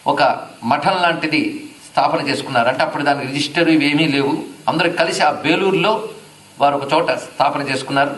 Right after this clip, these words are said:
ఆ తర్వాత పద్దెనిమిది వందల తొంభైలో వివేకానంద చేసినది దేశమంతా పర్యటించారు ఆయన.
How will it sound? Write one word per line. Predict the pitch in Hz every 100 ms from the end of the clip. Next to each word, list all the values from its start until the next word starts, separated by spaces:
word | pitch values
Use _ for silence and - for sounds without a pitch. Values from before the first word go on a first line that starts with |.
| - - - -
ఆ | 139
తర్వాత | 151 175 226 190
పద్దెనిమిది | - 143 170 208
వందల | 175 139
తొంభైలో | 135 156 208 - 117 127 - - - - -
వివేకానంద | 127 175 180 165 156 147
చేసినది | 135 147 147 135 120 123 - - -
దేశమంతా | 165 156 196 175 175 170
పర్యటించారు | 160 127 113 110 101 104
ఆయన. | - -